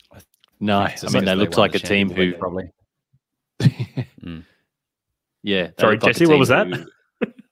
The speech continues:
Speaker 3: <laughs> Jesse?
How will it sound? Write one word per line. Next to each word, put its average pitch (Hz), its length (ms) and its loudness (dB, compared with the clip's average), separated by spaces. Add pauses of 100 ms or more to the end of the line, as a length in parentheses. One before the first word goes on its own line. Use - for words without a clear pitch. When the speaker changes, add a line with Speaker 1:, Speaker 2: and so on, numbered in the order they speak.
(720)
Speaker 3:
<laughs> - 60 -20 (2500)
Jesse? 117 280 -8